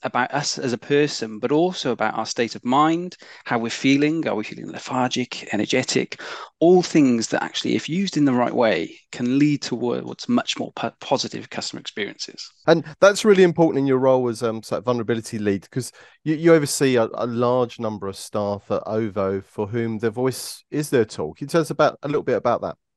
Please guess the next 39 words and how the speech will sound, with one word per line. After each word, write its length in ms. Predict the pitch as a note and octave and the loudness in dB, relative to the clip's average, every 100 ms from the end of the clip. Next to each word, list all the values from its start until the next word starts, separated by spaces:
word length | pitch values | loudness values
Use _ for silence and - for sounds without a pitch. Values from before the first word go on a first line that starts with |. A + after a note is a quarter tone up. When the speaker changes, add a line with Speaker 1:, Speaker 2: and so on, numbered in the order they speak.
| _ _ _ _ _ _ _ _ - | _ _ _ _ _ _ _ _ -6
Speaker 1:
Yeah, 260 | G#3+ F#3 | -2 -2
so 380 | - F#3+ F3+ E3+ | -2 -4 -4 -8
my, 120 | E3 | -14
my 140 | F3+ F#3+ | -12 -8
main 300 | F#3+ G3 E3+ | -4 0 4
role 200 | D3+ C#3 | 6 4
at 80 | C#3 | 4
Ovo 340 | C#3+ B2 A2+ | 2 4 0
is 140 | A2 - | -2 -2
to 280 | B2 A2+ | 0 0
look 240 | A2+ A#2+ - | 0 -4 -4
after 200 | A2+ A#2+ | -4 -2
our 120 | G#2+ | 0
vulnerability 400 | A#2+ A2 G#2+ - | 0 -4 -6 -6
strategy, 440 | - C#3 C3 - | -2 -2 -2 -6
the 100 | G2 | -10
things 340 | - C#3+ C3+ A#2 | -6 0 0 0
that 120 | - | -4
we 80 | A2 | -4
put 200 | - - | -2 -4
in 140 | G#2+ | -4
place 320 | - G#2+ G#2 | -4 -6 -4
that 120 | - - | -6 -4
hopefully 800 | - D3 - - C#2+ - - - - - - _ - | 0 2 0 -6 -8 -6 -8 -10 -16 -16 -18 _ 0
make 240 | D3+ D3+ | 2 2
energy 360 | C3+ C#3 A#2 G2+ | 2 2 4 4
work 260 | G#2 - | 4 0
for 140 | - G#2 | 2 2
all 140 | G2 | 4
of 60 | F#2 | 2
our 100 | F#2 | -2
customers. 540 | G#2 - G2+ - - | -4 -6 -8 -8 -4
That's 220 | C3 - | -4 -2
what 100 | A2+ | -2
we're 100 | G2 | -2
fundamentally 560 | - A2 F#2+ F2+ - F#2+ | -4 -6 -4 -6 -6 -2
here 180 | G2 - | -2 -2
to 100 | - | 0
do. 360 | G#2 F#2 G2 | 0 0 -6